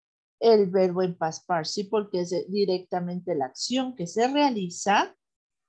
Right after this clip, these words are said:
by the person o persons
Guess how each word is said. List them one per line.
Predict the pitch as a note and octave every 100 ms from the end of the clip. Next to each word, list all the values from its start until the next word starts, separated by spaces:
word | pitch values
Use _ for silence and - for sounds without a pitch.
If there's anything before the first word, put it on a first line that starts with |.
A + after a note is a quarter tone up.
| _
by | F3+ F#3 F3+ F#3
the | E3 - -
person | B3+ A4+ A4 - G#3 G#3+ E4 A4+
o | - - -
persons | E3 C#4+ - C#4 C4 F4 - -